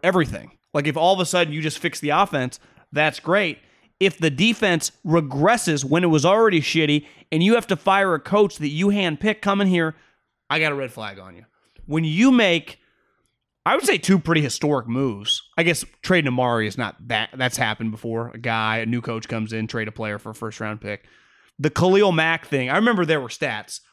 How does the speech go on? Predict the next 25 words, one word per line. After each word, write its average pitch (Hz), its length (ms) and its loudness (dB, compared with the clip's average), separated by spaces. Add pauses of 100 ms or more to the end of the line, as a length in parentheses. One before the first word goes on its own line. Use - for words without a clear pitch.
(360)
No 180 380 2
player 165 520 0
that 143 140 -8
had 135 120 -6
won 143 240 -2
an 139 80 -4
all-pro 151 480 2
position 143 440 -4
the 135 60 -6
previous 143 520 -6
year 135 200 -6
had 131 120 -8
ever 131 180 -4
been 127 180 -8
traded 127 400 -4
the 123 60 -10
following 123 460 -6
year. 117 180 -8
Remember, 147 440 -2
the 135 120 -8
moment 160 320 2
it 131 80 -6
happened, 123 360 -4
it 127 120 -8
was 120 240 -8